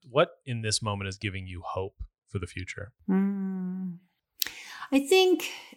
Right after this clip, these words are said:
Speaker 2: eh, professionally, this is a huge time for my profession.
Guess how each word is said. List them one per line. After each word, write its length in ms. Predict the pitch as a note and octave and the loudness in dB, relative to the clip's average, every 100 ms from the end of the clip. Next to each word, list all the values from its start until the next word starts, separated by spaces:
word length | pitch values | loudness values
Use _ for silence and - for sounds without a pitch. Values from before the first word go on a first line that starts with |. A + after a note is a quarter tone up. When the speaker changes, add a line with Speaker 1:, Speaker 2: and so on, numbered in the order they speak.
| _ | _
Speaker 2:
eh, 160 | B3+ - - G#3 - - - - - _ - | 4 4 -2 -4 -4 -6 -10 -16 -20 _ 0
professionally, 1200 | - - - A#3+ B3 B3+ D4+ D#4+ E4 F4+ F4+ F4 - _ | 4 4 6 8 8 8 6 6 4 0 -4 -8 -14 _
this 220 | - C4+ D4 | 4 6 6
is 120 | C#4 | 4
a 60 | |
huge 800 | B3 - G#3+ G#3+ G#3+ G#3+ G#3 - | 2 2 0 2 2 2 2 0
time 500 | - F#3+ F#3 F3+ F#3 F#3 | 0 0 0 0 -6 -6
for 220 | - G3 | -2 0
my 680 | F#3+ F3+ F3 F3 F3+ F3+ F3+ _ _ | 0 0 -2 -4 -4 -4 -6 _ _
profession. 540 | G3+ G3 F3 - G3+ | 4 6 2 -2 -8